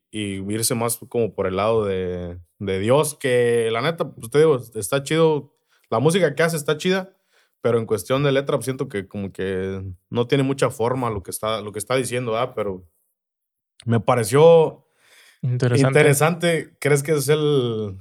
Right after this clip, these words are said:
Speaker 1: una, <laughs> una
Speaker 2: Una
Speaker 1: solución
Speaker 2: raz-, una
Speaker 1: para,
Speaker 2: No, bro,
Speaker 1: para
Speaker 2: pues,
Speaker 1: todo esto?
Speaker 2: tal vez va a sonar muy anticuado, lo que tú quieras, pero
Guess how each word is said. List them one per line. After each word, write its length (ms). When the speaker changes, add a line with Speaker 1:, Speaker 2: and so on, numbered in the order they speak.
Speaker 1:
una, 420
<laughs> 40
una 140
Speaker 2:
Una 180
Speaker 1:
solución 380
Speaker 2:
raz-, 260
una 680
Speaker 1:
para, 200
Speaker 2:
No, 240
bro, 260
Speaker 1:
para 100
Speaker 2:
pues, 180
Speaker 1:
todo 220
esto? 120
Speaker 2:
tal 120
vez 140
va 40
a 40
sonar 260
muy 280
anticuado, 760
lo 120
que 100
tú 140
quieras, 260
pero 360